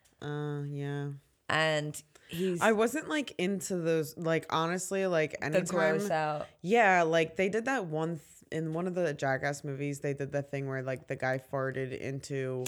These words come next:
Speaker 2: Yes.
Speaker 1: the helmet
Speaker 2: Bothered
Speaker 1: thing,
Speaker 2: me.
Speaker 1: and he started throwing up in the helmet while he was wearing it, and I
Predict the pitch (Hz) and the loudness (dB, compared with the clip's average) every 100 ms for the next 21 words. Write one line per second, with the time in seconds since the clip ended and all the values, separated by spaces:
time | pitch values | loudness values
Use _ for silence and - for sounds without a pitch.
0 | - - - 190 214 - - 151 147 127 | -8 -14 -8 0 2 2 0 0 2 0
1 | 135 143 147 - 208 170 170 160 143 127 | 0 -2 -4 2 4 4 2 0 0 -2
2 | 156 156 156 151 156 143 156 147 143 151 | 0 2 2 0 -2 -2 -2 -2 -4 -4
3 | 147 135 127 139 - - 139 135 131 127 | -4 -2 -4 -4 -6 -6 -4 -4 -4 -4
4 | 131 131 131 135 135 127 127 135 135 - | -4 -2 0 -2 -2 -2 -2 -2 -4 -2
5 | 135 - 98 127 131 131 | -4 -2 -2 0 -2 -2